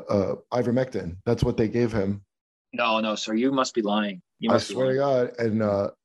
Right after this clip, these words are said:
Speaker 1: yeah,
Speaker 2: Big
Speaker 1: so
Speaker 2: Farm's coming for you.
Speaker 1: Yeah, so now, like, so, like, uh, my sister and brother-in-law, for example, depending on where you live, and also I've watched, like, I was at a show, I hadn't seen Aziz in a long time, you know?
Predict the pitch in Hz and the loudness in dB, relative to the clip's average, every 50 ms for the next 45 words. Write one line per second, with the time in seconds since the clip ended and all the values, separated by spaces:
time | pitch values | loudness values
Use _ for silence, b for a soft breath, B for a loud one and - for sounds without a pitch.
0 | _ _ _ - 120 135 123 104 - 143 143 143 139 - 131 123 123 127 139 135 | _ _ _ -4 0 0 0 2 0 0 0 0 -2 0 0 0 2 2 2 0
1 | - - 123 123 127 123 113 - - 104 98 98 98 101 _ _ _ _ _ _ | -2 -4 -4 -2 -2 -2 -4 -2 -2 0 0 0 -2 -4 _ _ _ _ _ _
2 | _ _ _ _ _ _ _ _ - 160 165 139 120 - - 135 131 127 127 135 | _ _ _ _ _ _ _ _ -2 0 2 2 2 0 -2 -2 0 0 0 0
3 | 139 147 156 156 147 135 123 120 113 - - _ _ _ _ _ _ _ _ _ | 0 0 0 0 2 2 2 0 0 -4 -12 _ _ _ _ _ _ _ _ _
4 | _ _ _ _ _ _ _ _ _ - - 123 117 113 107 110 107 107 104 98 | _ _ _ _ _ _ _ _ _ -6 -2 0 0 0 0 0 0 2 2 2
5 | 101 104 101 - - 123 120 - - 117 107 98 92 90 101 98 98 101 95 95 | 2 0 0 0 -2 -2 -2 0 2 2 2 2 2 2 2 2 2 2 0 0
6 | 95 - 95 90 80 92 95 101 - 107 101 - 123 135 135 131 120 113 110 107 | -2 -4 -4 -4 -4 -4 -4 -4 -6 -10 -4 -2 0 0 2 2 0 0 0 -2
7 | 104 101 104 104 98 92 92 92 - - _ _ _ _ _ _ _ _ _ _ | -2 0 2 2 2 2 -2 -8 -12 -20 _ _ _ _ _ _ _ _ _ _
8 | _ _ _ _ _ _ _ - - - 127 123 143 139 - 143 131 139 123 - | _ _ _ _ _ _ _ -16 -4 0 0 2 2 0 0 0 0 0 0 0
9 | 127 131 135 131 - _ - 127 117 - - - - - 127 117 127 127 127 131 | 0 0 0 0 -6 _ 2 2 2 2 0 -6 -2 0 0 2 2 2 2 2
10 | - - 135 131 131 127 117 - - 120 127 131 131 127 - - 139 135 127 113 | 0 0 0 0 2 0 0 -2 -2 0 0 2 2 0 -2 0 0 2 2 4
11 | 107 104 101 90 98 98 104 113 127 123 127 123 123 123 123 123 123 127 139 135 | 4 4 2 2 -2 -2 0 0 0 0 0 0 2 2 2 0 2 2 2 2
12 | 139 143 143 143 143 143 151 156 147 - | 2 2 0 0 2 2 2 2 0 -4